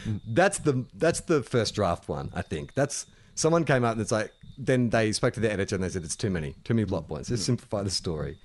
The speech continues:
And then Phil Collins himself, who supposedly nearly drowned when his boat capsized. In the versions featuring an anonymous, innocent drowning victim, Collins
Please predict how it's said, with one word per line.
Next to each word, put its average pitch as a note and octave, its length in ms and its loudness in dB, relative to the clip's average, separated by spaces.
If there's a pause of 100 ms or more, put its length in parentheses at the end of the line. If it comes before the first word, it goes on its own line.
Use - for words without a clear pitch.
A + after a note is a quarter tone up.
(420)
And B2+ 100 2
then C3+ 120 4
Phil D#3 180 2
Collins B2 300 2
himself, G#2 460 0
who - 40 -2
supposedly G#2 540 0
nearly G#2 260 2
drowned F2 300 -2
when E2+ 80 -4
his D#2+ 100 -6
boat D#2 220 -8
capsized. - 680 -10 (840)
In D3 140 4
the D3 80 4
versions G#3 380 4
featuring C3+ 600 2
an A#2 80 2
anonymous, B2 540 4
innocent A#2 400 0
drowning G#2+ 380 2
victim, F#2+ 320 -2
Collins B2+ 480 0